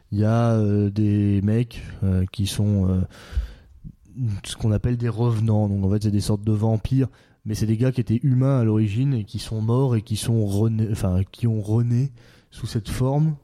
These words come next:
et qui ont besoin, en fait, du coup, ils sont en tout point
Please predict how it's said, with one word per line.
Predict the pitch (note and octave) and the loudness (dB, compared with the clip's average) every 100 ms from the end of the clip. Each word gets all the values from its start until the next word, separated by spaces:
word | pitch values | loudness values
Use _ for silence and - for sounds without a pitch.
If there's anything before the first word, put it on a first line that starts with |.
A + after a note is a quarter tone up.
| _ - _ _ - - | _ -20 _ _ -20 -10
et | - | -6
qui | G#2 - | -4 0
ont | B2 | 0
besoin, | A#2 A#2+ A2+ B2+ C#3+ | 0 0 0 2 2
en | C3 | 2
fait, | A2 C3+ A#2 | 0 -4 -4
du | A2 | -4
coup, | C3+ | -2
ils | |
sont | A#2+ A2 | 0 0
en | A2 | 0
tout | D3+ | 0
point | C#3+ D#3 | 0 0